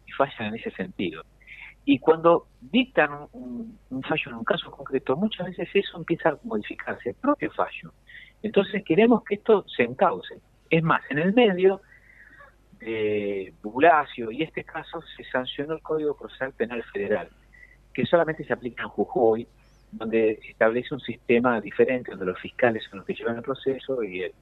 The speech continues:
juez solamente es un controlador de garantías constitucionales. Muy difícil de aplicar, sin, con poco interés además político, y un, un, y un código, la verdad, que no, no me satisface mucho,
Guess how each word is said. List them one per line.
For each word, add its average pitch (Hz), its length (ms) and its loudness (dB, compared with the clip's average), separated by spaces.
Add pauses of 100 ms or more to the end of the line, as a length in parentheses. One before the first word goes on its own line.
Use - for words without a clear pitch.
juez - 240 0
solamente 90 480 -8
es - 160 -14
un - 80 -20 (100)
controlador 90 480 -6
de 87 80 -10
garantías 82 420 -6
constitucionales. - 760 -20 (300)
Muy 269 200 6
difícil - 300 2
de - 80 -2
aplicar, 190 460 2 (600)
sin, 113 280 -2 (380)
con 104 160 -2
poco 127 220 4
interés 127 400 0
además 113 340 2
político, 135 640 0
y 233 120 -4
un, 208 180 -4 (100)
un, 170 540 -6 (1500)
y 156 140 4
un 208 100 8
código, 220 360 6
la 151 100 8
verdad, 160 240 8 (460)
que 139 160 -2
no, 151 240 -4
no 143 200 -4
me 135 140 -4
satisface 117 580 0
mucho, 110 540 2